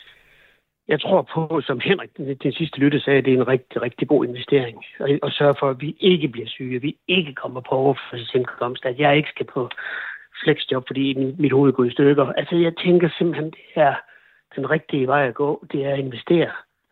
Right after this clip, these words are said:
Vi skal bare finde ud af, hvem, hvem kan så investere? Skal det være nogen alene, eller hvad? Men det er en rigtig god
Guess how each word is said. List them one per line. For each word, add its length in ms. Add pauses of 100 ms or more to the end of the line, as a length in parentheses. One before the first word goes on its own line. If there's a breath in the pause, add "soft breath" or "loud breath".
(340)
Vi 60
skal 140
bare 180
finde 200
ud 40
af, 100
hvem, 240 (120)
hvem 240 (120)
kan 100
så 120
investere? 520 (580)
Skal 200
det 60
være 100
nogen 200
alene, 320
eller 240
hvad? 220 (800 loud breath)
Men 160
det 80
er 40
en 140
rigtig 360
god 260